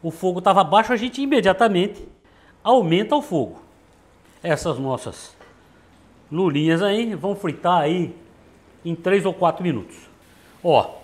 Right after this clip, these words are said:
bem douradinha, tá pronta. Cuidado não fritar demais para não emborrachar, tão vendo, ó? Bem crocantezinhas.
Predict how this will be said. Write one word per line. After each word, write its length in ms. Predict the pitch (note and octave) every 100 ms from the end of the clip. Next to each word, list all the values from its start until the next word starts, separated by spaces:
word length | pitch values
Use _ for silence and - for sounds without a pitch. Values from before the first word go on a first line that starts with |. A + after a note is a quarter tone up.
| - - -
bem 340 | G2 F#2+ B3+ B3
douradinha, 480 | A#3+ C3 A#2 A3+
tá 160 | D4 A#3+
pronta. 520 | - D#3 A3 B3+ D4 - - - _ _ _ - - - - - -
Cuidado 420 | D3+ D3+ G#3+ A3+
não 100 | A#3
fritar 360 | G3+ E3+ C#3+ C#3+
demais 320 | E3 A3+ A#3+
para 180 | B3+ A#3+
não 140 | C4
emborrachar, 500 | B3+ C4 A#3 - A2+
tão 120 | C3+
vendo, 220 | E3 D3+
ó? 80 | G2 - - _ _ _ _ A#2
Bem 380 | A#2+ G#3+ B3
crocantezinhas. 1080 | B3 A3 D3+ D#3+ D#3 F#3 C#3 F3+ A3+ - -